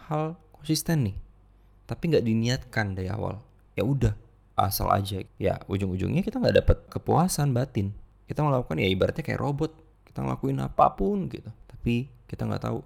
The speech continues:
niat awalnya, tujuan kita nih apa sebenarnya. Ngomongin soal niat dan konsistensi, dalam agama Islam sendiri ada istilahnya istiqomah. Kalau yang aku pelajari, istiqomah itu adalah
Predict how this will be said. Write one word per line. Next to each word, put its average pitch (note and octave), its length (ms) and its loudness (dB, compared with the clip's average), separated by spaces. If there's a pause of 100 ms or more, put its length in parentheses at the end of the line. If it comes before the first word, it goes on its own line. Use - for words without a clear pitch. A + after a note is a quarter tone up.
(120)
niat A#2 240 -4
awalnya, A#2+ 400 -2
tujuan G#2+ 160 2
kita - 240 -4
nih - 80 -2
apa B2 320 -2
sebenarnya. G2 400 -6 (320)
Ngomongin A#2+ 480 4
soal G#2 880 0
niat A2+ 320 0
dan G#2+ 80 -4
konsistensi, G2+ 880 -2 (560)
dalam G2 320 4
agama F#2+ 240 0
Islam F#2+ 240 -2
sendiri F#2+ 480 -2
ada G#2 160 -2
istilahnya G2+ 400 -6
istiqomah. G2+ 640 -6 (480)
Kalau F#2+ 160 0
yang F#2+ 160 0
aku F#2+ 160 -6
pelajari, G2+ 640 4 (320)
istiqomah G2 480 -2
itu C#3 160 4
adalah A2 400 4